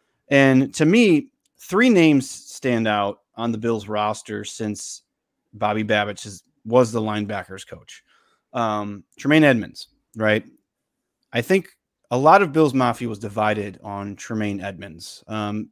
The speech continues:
either you liked him or you didn't. A lot of the purists really liked him because they understood what he meant to the defense, and then there was people that were waiting for splash plays and waiting for all the tackle for losses and all this stuff. Um,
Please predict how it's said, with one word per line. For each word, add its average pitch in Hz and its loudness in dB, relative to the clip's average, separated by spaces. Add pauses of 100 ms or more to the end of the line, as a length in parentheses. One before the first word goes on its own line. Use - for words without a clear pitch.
either 120 -2
you 113 0
liked 135 4
him 175 4 (520)
or 123 0
you 127 0
didn't. 110 -2
A 107 -6
lot 117 4
of 135 -2
the 131 -4
purists 131 0
really 117 0
liked 135 2
him 147 0
because 123 -4
they 113 -4
understood 113 -8
what 120 -8
he 120 -8
meant 113 -4
to 127 -16
the 127 -10
defense, 123 -8
and 113 -10
then 110 -8
there 110 -8
was 110 -10
people 120 -10
that 113 -4
were 110 -4
waiting 110 -4
for 110 -10
splash 104 -8
plays 95 -14
and 101 -20
waiting 117 -8
for 107 -8 (440)
all 120 6
the 120 -4
tackle 120 0
for 113 -4
losses 101 -4
and 113 -6
all 113 0
this 113 -4
stuff. - -8 (640)
Um, 127 0